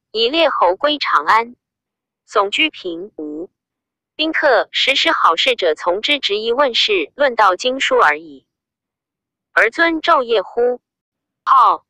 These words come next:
车骑满门，酒肉相属。先是黄门郎杨雄作九真以奉建成帝，其文未九克难。法度是辟之于物，曰：“子由平矣。”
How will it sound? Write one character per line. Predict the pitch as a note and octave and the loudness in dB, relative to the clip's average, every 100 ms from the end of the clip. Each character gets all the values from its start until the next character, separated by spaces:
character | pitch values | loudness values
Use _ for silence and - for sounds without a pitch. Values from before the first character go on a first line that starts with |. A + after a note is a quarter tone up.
| _ | _
车 | - F4 | 0 0
骑 | D#4 - A#3+ | 0 -2 0
满 | A#3+ D#3+ | 2 0
门， | D#3 D#3 G3 - | -2 -8 -10 -18
酒 | - F#3+ | -4 0
肉 | F#3+ - G#3 | 4 2 2
相 | - D4+ | 0 0
属。 | D#4 - D#3+ B2 _ _ _ _ _ _ _ - | 0 -4 -6 -12 _ _ _ _ _ _ _ -4
先 | E4+ | -2
是 | E4 - B3 F3 - | 0 2 2 0 0
黄 | G#3+ B3+ | 2 4
门 | C#4 | 4
郎 | B3+ A3 | 4 2
杨 | A3+ G3+ | 2 0
雄 | C#4 G#3+ G3+ A3+ | 0 -2 -2 -2
作 | C#4+ A#3+ | 0 0
九 | G#3 E3 | 2 -2
真 | D#3+ D4 | 0 -2
以 | B3+ D#3 | -2 -8
奉 | - D4+ | -4 -4
建 | B3 A#3 | -2 -2
成 | G3 D#3 D#3+ | -4 -10 -10
帝， | C4+ A#3+ E3+ _ | -8 -6 -8 _
其 | - - C4 | -10 -2 0
文 | B3+ C4 | 2 2
未 | C#4+ E4+ | 2 -2
九 | C#4 F3 - | -2 -4 -4
克 | - C4 | -2 -2
难。 | G3 C#3+ D3 F3+ _ _ _ _ _ _ _ _ _ _ _ | -2 -10 -12 _ _ _ _ _ _ _ _ _ _ _ _
法 | - E3+ | 0 2
度 | E3+ C4 | 2 0
是 | A#3+ B3 G#3 F3 | 0 0 0 -2
辟 | - C4+ | -6 -6
之 | A3 C4+ | -2 -4
于 | A3 G3 | -2 -2
物， | G3 C4 A#3 E3+ _ - | 0 0 0 -2 _ -4
曰 | B3+ D4 | 0 0
：“子 | - - E3+ | -2 -8 -2
由 | F3 A4 | 0 0
平 | - F#3 A3+ | -4 -10 -8
矣。” | G3+ C#3 | -10 -16